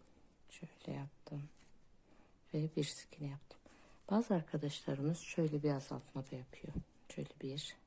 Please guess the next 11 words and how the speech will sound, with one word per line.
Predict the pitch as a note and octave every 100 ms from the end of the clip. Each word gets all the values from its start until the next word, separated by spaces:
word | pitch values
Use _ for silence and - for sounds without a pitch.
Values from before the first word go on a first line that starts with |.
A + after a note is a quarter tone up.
| - - - - - - - - - - - E3 D3+ - - - - -
hızlı | E3 -
yapıyorum. | D3+ D3+ - F3+ D#3+ - - - - - - - - - - - - - -
Şöyle | - D#3 C#3+
s-, | - - - - - -
örer | E3+ D#3 D#3 D3+ -
gibi | D3+ D3+ D#3 - - - -
alıyorlar. | D3+ C#3+ C#3+ C3+ C#3 C#3+ D#3+ -
Birincisinden, | C3+ C3+ B2+ - B2+ - - B2 B2+ C3 D#3 - - - - - -
ikincisinden | D#3+ D3+ - C#3 C#3 - C3+ C3+ C#3+ D#3 E3+ - -
ve | D#3+
üçüncüsünden | - D3+ - C#3 - - C3+ C3+